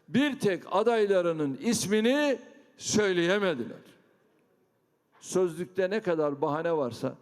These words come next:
hepsini tükettiler. Ancak göğüslerini gere gere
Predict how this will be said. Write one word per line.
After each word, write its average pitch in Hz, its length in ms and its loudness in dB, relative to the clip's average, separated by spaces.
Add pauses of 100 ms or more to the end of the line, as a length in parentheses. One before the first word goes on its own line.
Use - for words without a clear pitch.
(560)
hepsini 190 480 -2
tükettiler. 170 680 -2 (560)
Ancak 196 480 0
göğüslerini 170 720 -2
gere 175 360 2
gere 180 460 2